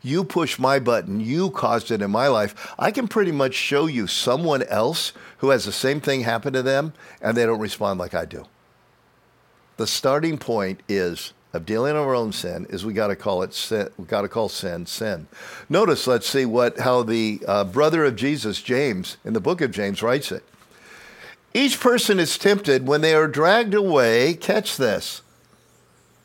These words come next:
"by their own evil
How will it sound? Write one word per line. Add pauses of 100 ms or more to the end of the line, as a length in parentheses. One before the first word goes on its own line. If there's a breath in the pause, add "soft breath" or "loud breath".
"by
their
own (460)
evil